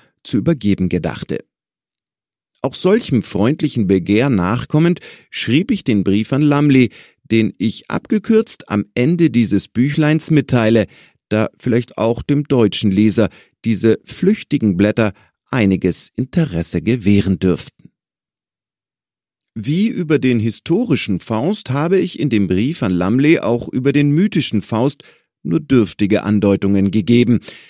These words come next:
Ich kann nicht umhin, in Bezug auf die Entstehung und Entwicklung dieses Fausts der Sage, der Faustfabel, hier das Resultat meiner Forschungen mit wenigen Worten zu resümieren.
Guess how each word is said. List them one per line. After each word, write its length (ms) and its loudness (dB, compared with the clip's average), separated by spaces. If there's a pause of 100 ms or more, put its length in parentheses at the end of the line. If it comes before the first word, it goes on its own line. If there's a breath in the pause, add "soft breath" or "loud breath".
(440 loud breath)
Ich 300 -4
kann 180 -2
nicht 180 -2
umhin, 360 2 (360 loud breath)
in 220 0
Bezug 460 -2
auf 200 -2
die 100 0
Entstehung 680 2
und 380 -4
Entwicklung 640 2 (380 loud breath)
dieses 400 0
Fausts 500 -4
der 200 2
Sage, 520 0 (380 soft breath)
der 100 0
Faustfabel, 720 0 (420 loud breath)
hier 300 -2
das 240 0
Resultat 720 -2
meiner 220 0
Forschungen 640 -2 (260 soft breath)
mit 220 -6
wenigen 440 2
Worten 420 -4 (260)
zu 180 -6
resümieren. 800 0